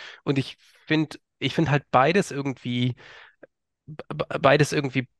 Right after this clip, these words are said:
mm, b-, blöd, ein besseres Wort fällt mir gerade nicht ein. Einerseits diese Abwertung von,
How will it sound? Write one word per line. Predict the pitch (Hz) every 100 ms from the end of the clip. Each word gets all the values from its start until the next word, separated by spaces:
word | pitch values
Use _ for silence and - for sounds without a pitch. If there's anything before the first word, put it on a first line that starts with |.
| _
mm, | 143 117 113
b-, | 113 131
blöd, | 131 131 175 - -
ein | 127
besseres | 131 139 131
Wort | 143 -
fällt | 147
mir | 147
gerade | 131 135
nicht | 131 147
ein. | 143 151 156
Einerseits | 139 147 151 139 135
diese | - 131 127
Abwertung | 143 151 160 147 143 143
von, | - - 139 131 131